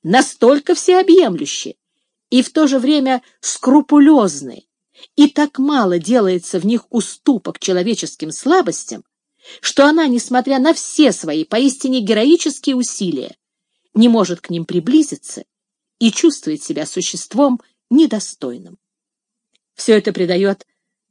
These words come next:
несколько суровый и даже мрачный оттенок её религиозности. Но как же тогда мисс Офелия ладила с беззаботным,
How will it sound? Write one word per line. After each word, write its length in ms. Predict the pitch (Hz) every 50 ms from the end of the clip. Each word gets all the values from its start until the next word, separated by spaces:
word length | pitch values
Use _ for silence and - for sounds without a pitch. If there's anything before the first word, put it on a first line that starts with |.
| _ _
несколько 500 | - 185 214 202 - - 185 - - 196
суровый 640 | 180 - - - 185 180 175 226 - - 170 180 175
и 60 | 165
даже 260 | - 202 202 185 202 185
мрачный 600 | 175 175 185 233 294 285 - - - 247 240 233
оттенок 500 | 220 _ - - 202 208 202 190 185 -
её 180 | 165 160 170 165
религиозности. 920 | 175 151 156 151 151 165 147 135 - - 92 95 - - - - - - _ _ _ _ _ _ _ _ _ _ _ _ _ _ _ _ _ _ _ _ _ _ _ _ _ _ _ _ _ _ _ _ _ _ _ _ -
Но 240 | 160 202 262 285 285
как 300 | - - 381 415 403 -
же 180 | 294 339 339
тогда 680 | - - 302 277 233 226 190 180 311 330 320 302 269 - _ _ _ _ _ _ -
мисс 380 | 180 196 240 277 - - -
Офелия 560 | 196 180 - - 254 277 254 226 220 196 180
ладила 540 | 170 165 202 247 247 180 175 165 151 147 147
с 120 | 143 147 147
беззаботным, 960 | 170 208 185 165 156 180 185 170 160 214 277 302 - _ - _ 240 - -